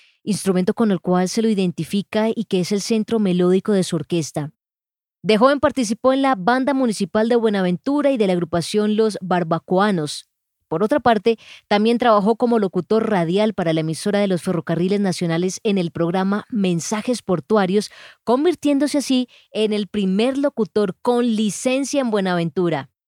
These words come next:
Además de complementar sus ingresos con serenatas, cuando era muchacho trabajaba en el puerto como ayudante del maquinista en una draga.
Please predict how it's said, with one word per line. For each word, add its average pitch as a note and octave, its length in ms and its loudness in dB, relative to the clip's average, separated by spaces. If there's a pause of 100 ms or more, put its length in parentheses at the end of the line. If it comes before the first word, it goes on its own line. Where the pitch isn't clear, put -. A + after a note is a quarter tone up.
(680)
Además A3 340 4
de D4+ 100 2
complementar G#3+ 600 2
sus B3+ 200 -2
ingresos F#3 440 0
con A#3+ 200 0
serenatas, A3 640 0 (260)
cuando G#3+ 200 6
era A3 160 4
muchacho A3+ 440 0
trabajaba F#3+ 480 2
en A3 60 2
el F#3+ 120 0
puerto A3+ 420 2
como G3+ 220 2
ayudante F#3 500 4
del A#3+ 140 4
maquinista G#3+ 760 0
en G3 220 0
una F#3+ 240 2
draga. D#3 480 -2